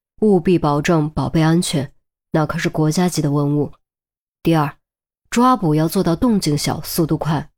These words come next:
不能让他反应过来。都明白了吗？”“明白。”终于有了自己发光发热的地方，杜斌显得特别兴奋，语气响亮，站得笔直，还敬了个军礼。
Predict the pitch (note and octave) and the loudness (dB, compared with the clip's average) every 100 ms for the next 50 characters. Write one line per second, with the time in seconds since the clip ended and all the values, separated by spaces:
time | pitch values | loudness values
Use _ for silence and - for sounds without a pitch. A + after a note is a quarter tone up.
0 | _ - E3+ E3 D#3+ E3+ D#3 D3+ D3+ D#3 | _ 0 2 2 0 -2 -4 -2 0 0
1 | C#3 C3 _ _ _ _ - G3 F3+ F3+ | -2 -6 _ _ _ _ -2 2 4 4
2 | F#3 E3 D#3 _ _ _ _ _ _ _ | 4 2 -2 _ _ _ _ _ _ _
3 | _ - F3+ A3 G3 - - - - _ | _ 0 4 4 2 -4 -14 -16 -18 _
4 | _ _ _ _ _ _ - C4+ C4 A#3 | _ _ _ _ _ _ 2 4 6 4
5 | G3+ F#3+ G3+ G#3+ F3 E3 G3 F#3+ G#3+ G#3 | 4 4 2 0 0 0 0 2 0 0
6 | A3+ A3 A#3+ A#3+ D3+ D#3+ D3+ D#3 D3+ D3+ | 0 2 2 2 2 2 2 2 0 -2
7 | - _ F3+ E3 E3+ E3 C#3+ D3 - G3+ | -8 _ 0 4 2 2 -2 -2 -2 -2
8 | D#3 D3+ - D#3+ E3 E3 D3 _ - A3+ | 0 0 0 0 2 -2 -2 _ -2 0
9 | A#3 C4+ - D#3+ E3+ G3 F3 E3+ F3+ D#3 | 2 0 0 2 2 2 0 0 0 0
10 | D3+ C#3+ C#3+ D#3 D#3 - - D#3 F#3+ D#3+ | 0 -2 0 0 0 -2 -2 0 0 0
11 | D3+ D#3+ F#3 G3 E3+ - | -2 0 2 2 0 -2